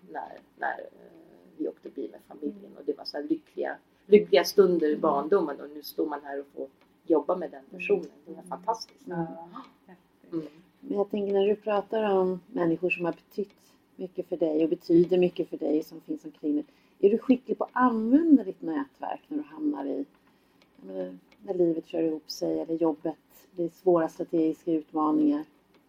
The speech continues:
Speaker 1: Nej.
Speaker 2: Nej.
Speaker 1: <laughs>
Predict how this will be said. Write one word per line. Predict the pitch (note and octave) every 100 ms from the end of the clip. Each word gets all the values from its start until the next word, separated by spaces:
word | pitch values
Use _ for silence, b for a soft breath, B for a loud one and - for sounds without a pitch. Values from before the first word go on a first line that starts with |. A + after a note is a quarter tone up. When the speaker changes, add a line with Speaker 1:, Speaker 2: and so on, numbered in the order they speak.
| _ _ _ _
Speaker 1:
Nej. | C3+ C3 - - _ - D4
Speaker 2:
Nej. | - E4 - A#4 D4 E4+ B3 - - F4+ A3 - A3+ - B B B B -
Speaker 1:
<laughs> | G#3 F3+ D#3+ E3